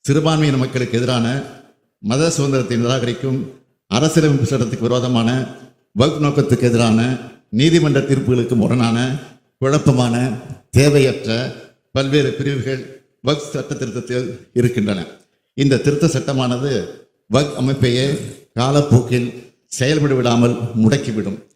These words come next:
எனவே நாம் இதனை எதிர்க்க வேண்டியவர்களாக இருக்கிறோம்.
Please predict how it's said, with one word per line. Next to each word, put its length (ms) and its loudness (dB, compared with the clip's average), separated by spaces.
எனவே 300 2
நாம் 240 0
இதனை 180 0
எதிர்க்க 280 2
வேண்டியவர்களாக 480 2
இருக்கிறோம். 360 -4